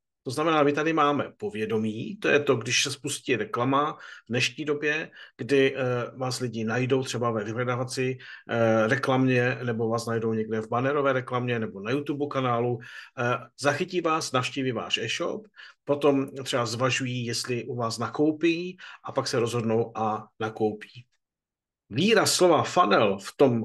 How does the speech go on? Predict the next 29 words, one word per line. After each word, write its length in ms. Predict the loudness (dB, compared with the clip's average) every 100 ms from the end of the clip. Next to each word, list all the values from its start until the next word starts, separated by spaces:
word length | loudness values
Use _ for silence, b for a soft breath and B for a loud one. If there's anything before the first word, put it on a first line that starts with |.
| -6 -4
slova 300 | 2 2 2
smyslu, 560 | -2 -4 2 2 2
tak 140 | -2 -6
jak 140 | -4
se 100 | -2
bavíme 500 | -2 0 0 2 0
v 80 | -4
marketingu, 800 | -6 -4 -2 0 0 2 0 -2 B B -6
eh, 120 | -4 0 0
vlastně 260 | -2 -2
překládá 580 | -4 -2 2 2 4 2
slovo 320 | 2 0 2
trichtýř. 680 | 0 -4 -6 -10 -16 -12 -8
A 40 | 0
ten 160 | 0
trichtýř 400 | 2 2 4 4
znamená 520 | 4 2 4 2 -2 -10 _
pojem, 520 | 0 2 0 -2 -4 -8 B -8
kdy 540 | 2 6 6 4 -8 _ _ _ -6
nahoře 340 | -2 0 2
je 60 | 2
nějaké 300 | 2 0 -2
široké 560 | 0 0 2 -2 -2 -10 _ _ _ _ _ _ _ _ -8
kolo, 480 | -2 4 6 6
do 100 | 2
kterého 380 | 0 0 0 0
padají 420 | 0 -2 0 -2
všechny 440 | -4 -8 -8 -6 -4
lídy, 580 | -4 -4 -2 -2 -2